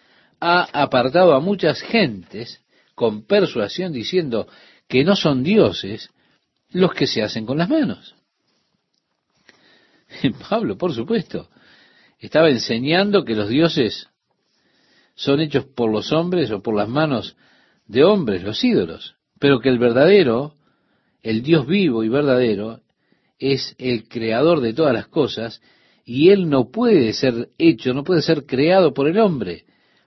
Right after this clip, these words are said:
porque, porque él es el creador de todas las cosas. Así que dijo Demetrio, "Y no solamente el peligro de que este nuestro negocio venga a desacreditarse,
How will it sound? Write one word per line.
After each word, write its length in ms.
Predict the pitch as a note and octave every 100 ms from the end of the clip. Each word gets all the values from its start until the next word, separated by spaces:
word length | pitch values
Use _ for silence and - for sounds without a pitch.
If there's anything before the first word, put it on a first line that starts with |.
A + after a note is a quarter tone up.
| _
porque, 680 | - A#2+ G2+ A2 G#2 F2+ _ _
porque 400 | A2+ G2 - C#3+
él 80 | E3
es 160 | C#3
el 140 | A2+ G2+
creador 440 | A2 G#2+ B2+ D3+
de 80 | G#2+
todas 160 | C#3+ B2
las 120 | A#2+
cosas. 580 | A3 E3 - - - _ _ _ _ _ _ _ - - - _ _
Así 280 | C#3 C3+ G#3+
que 120 | F3
dijo 260 | F3 D3
Demetrio, 380 | B2+ C#3 D3+ A#2+
"Y 80 | B2+
no 120 | F#3+
solamente 440 | F3+ D#3+ D#3+ E3 C#3+
el 80 |
peligro 560 | A2+ C3+ G3 F3+ A#2+ - _ _ _ _ _
de 180 | A#2+ B2
que 160 | C#3+
este 240 | E3 - B2+
nuestro 320 | D3 C3+ B2
negocio 640 | A2 A#2 D#3+ B2+ - G#2
venga 380 | G#2 C#3+ C3+ G#2+
a 40 | G2
desacreditarse, 1080 | G2+ G#2+ F2+ A2+ A#2 - G2 F2+ - D#3